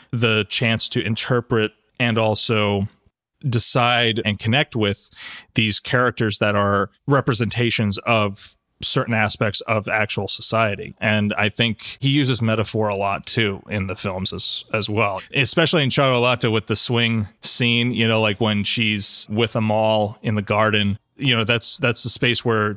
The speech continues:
Charu gets inspiration out of what she might write about. And that swing scene is gorgeous because it's, it's a point of view shot and the camera literally is just in front of her and you get the sense of motion. It draws you into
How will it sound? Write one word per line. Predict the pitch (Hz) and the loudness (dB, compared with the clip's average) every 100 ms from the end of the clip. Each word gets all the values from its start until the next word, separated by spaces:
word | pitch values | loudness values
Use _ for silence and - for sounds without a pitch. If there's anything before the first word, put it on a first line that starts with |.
| - | -4
Charu | - 113 110 101 | 0 2 2 0
gets | 110 104 - - | 0 0 -2 -2
inspiration | 113 - 110 107 107 113 | -2 0 0 2 0 0
out | 98 | 0
of | 95 | 0
what | 101 - | 0 0
she | 117 | -2
might | 101 95 - | -2 -4 0
write | 107 113 | 2 2
about. | 101 95 85 - | 0 -2 -6 -4
And | - 117 110 104 101 90 - | 0 2 2 2 0 -4 -8
that | - 123 113 | -2 0 2
swing | - - - - - 135 135 127 - _ _ - | 0 0 0 -2 -2 -2 0 -2 -4 _ _ -4
scene | - 123 110 | -2 0 0
is | 104 - - 123 - | 0 -2 -6 -12 -2
gorgeous | 131 127 117 113 | 0 2 2 0
because | 123 - 117 101 | -2 0 0 0
it's, | 98 - - | -2 -4 -2
it's | 107 107 | -2 -2
a | |
point | 98 - 127 110 | -4 -2 0 0
of | |
view | 110 110 | 0 -2
shot | - 113 104 - | 0 0 0 0
and | 101 107 | -2 -2
the | |
camera | - 123 120 113 | 0 0 2 2
literally | 110 113 110 107 | 2 2 2 0
is | - 101 104 | 0 -2 0
just | 107 - - 127 | -2 -4 -8 -4
in | 113 | -2
front | - 117 117 | 0 0 0
of | - | 0
her | 107 98 - - - - | 0 0 -4 -16 -20 -4
and | 117 110 104 | -2 0 0
you | 107 101 | -2 0
get | 123 113 | -2 -2
the | 123 110 | -2 -2
sense | 101 120 110 107 | 0 0 0 0
of | |
motion. | 101 110 117 - 104 98 - | 0 2 2 0 0 0 -2
It | 131 113 | -4 -2
draws | 123 135 127 135 143 117 | -2 2 2 2 2 0
you | 120 | 0
into | 117 120 117 - 113 107 104 | 0 0 -2 0 0 0 -2